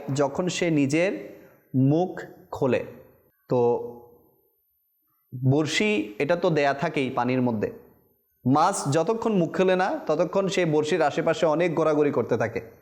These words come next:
কিন্তু যখনই সে মুখ খুলে ওই খাবারটা খেতে যায় অমনি সে বড়শির মধ্যে আটকা পড়ে যায়।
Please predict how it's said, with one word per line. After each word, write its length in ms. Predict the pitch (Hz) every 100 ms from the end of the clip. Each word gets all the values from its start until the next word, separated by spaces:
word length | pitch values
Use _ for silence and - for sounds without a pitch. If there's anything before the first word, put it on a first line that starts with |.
| _ _ _ _ _ _ _ _ -
কিন্তু 200 | 175 202
যখনই 480 | 156 175 247 247 240
সে 280 | 226 208 165 - - 147
মুখ 340 | 156 180 180
খুলে 240 | - 220 190
ওই 100 | -
খাবারটা 420 | 190 185 175 156
খেতে 300 | 175 160 147
যায় 300 | 170 214 392 - - - _ _ _ _ _ _ _ -
অমনি 420 | 151 151 160 131
সে 460 | - 139 117 104 - 123
বড়শির 320 | 120 - 131
মধ্যে 220 | 123 113
আটকা 240 | 104 - 107
পড়ে 240 | - 85
যায়। 180 | -